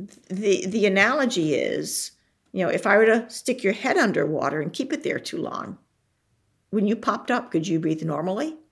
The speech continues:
No. <gasps> Physiological.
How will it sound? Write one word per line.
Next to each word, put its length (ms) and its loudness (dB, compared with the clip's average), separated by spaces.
No. 220 -6
<gasps> 1700 0
Physiological. 1200 2